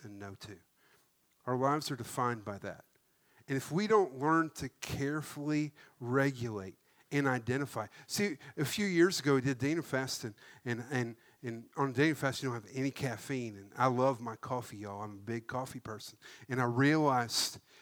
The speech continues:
after about three or four days that I was an addict 'cause I got a headache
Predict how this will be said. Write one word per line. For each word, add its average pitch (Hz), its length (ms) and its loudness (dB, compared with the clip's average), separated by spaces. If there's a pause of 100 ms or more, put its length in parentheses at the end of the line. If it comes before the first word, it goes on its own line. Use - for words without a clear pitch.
(180)
after 135 300 2
about 123 260 6
three 147 240 6
or 139 80 4
four 139 260 2
days 139 580 2 (260)
that 113 120 -2
I 120 100 0
was 107 180 -6
an 104 120 -8
addict 131 460 0 (240)
'cause - 180 -6
I 110 120 -2
got 117 200 2
a 95 100 -10 (200)
headache 139 640 0